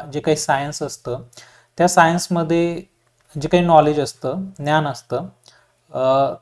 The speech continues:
ते खरं आहे की नाही, सत्य आहे की नाही, हे आपण पडताळून पाहू शकतो. तर त्याच्यासाठी आपण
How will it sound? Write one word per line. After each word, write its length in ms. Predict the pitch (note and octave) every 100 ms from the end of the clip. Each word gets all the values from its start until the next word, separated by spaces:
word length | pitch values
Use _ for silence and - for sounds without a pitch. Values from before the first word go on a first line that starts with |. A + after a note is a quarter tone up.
| F#3
ते 120 | F#3
खरं 260 | - E3+ F3+
आहे 140 | D#3+
की 220 | - D#3+
नाही, 200 | D3 B2
सत्य 340 | - D3+ - D3+
आहे 160 | C#3
की 160 | C3+ C3+
नाही, 200 | C3 D#3+ -
हे 60 | C#3+
आपण 240 | - D#3+
पडताळून 520 | D#3 E3 E3 E3 E3
पाहू 180 | D#3+ C#3
शकतो. 540 | - C3 - A2+ - _ - _ - _
तर 60 | D3+
त्याच्यासाठी 520 | E3 D#3+ F#3+ F3+ F3
आपण 300 | E3 - E3+